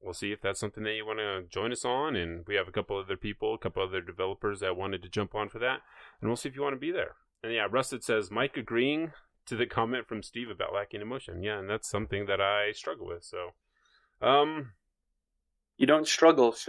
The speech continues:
Speaker 2: lacking emotion. You're pretty good at it.
Speaker 1: Sometimes I think I should have more emotion, but sometimes it's just like
Speaker 2: We all think so, but,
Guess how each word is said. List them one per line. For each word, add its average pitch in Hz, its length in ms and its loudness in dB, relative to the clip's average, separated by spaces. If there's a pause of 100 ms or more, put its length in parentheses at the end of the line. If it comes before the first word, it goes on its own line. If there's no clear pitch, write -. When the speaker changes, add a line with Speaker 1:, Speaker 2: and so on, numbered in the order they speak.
(140)
Speaker 2:
lacking 107 400 4
emotion. 104 500 -2
You're 113 240 6 (140)
pretty 123 200 8
good 120 220 10
at 80 160 12
it. - 200 2 (440)
Speaker 1:
Sometimes 190 400 4
I 143 100 8
think 123 180 0
I 113 60 6
should 101 220 2
have 90 140 0
more 85 160 -2
emotion, 82 520 -4
but 82 280 -4
sometimes 87 440 -8
it's 85 120 -16
just - 180 -10
like 180 100 6
Speaker 2:
We 180 140 12
all 156 180 12
think 123 280 2
so, 117 320 6
but, 120 300 10